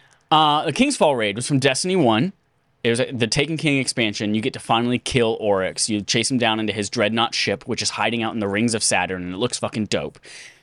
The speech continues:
And you're in his, like, ascendant realm, and you have to, you have to kill him. He's the guy that's taking all these hive, and he's turning them into the Taken, hence the Taken King. These, like, black hive mind, "Well, I'm gonna eat your soul" kind of people.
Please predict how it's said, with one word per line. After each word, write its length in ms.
And 500
you're 260
in 120
his, 160
like, 200
ascendant 440
realm, 140
and 80
you 80
have 140
to, 200
you 80
have 100
to 80
kill 220
him. 120
He's 200
the 100
guy 320
that's 120
taking 340
all 240
these 180
hive, 460
and 160
he's 160
turning 480
them 140
into 400
the 220
Taken, 680
hence 280
the 80
Taken 320
King. 300
These, 180
like, 240
black 480
hive 400
mind, 640
"Well, 480
I'm 240
gonna 260
eat 220
your 80
soul" 260
kind 180
of 60
people. 340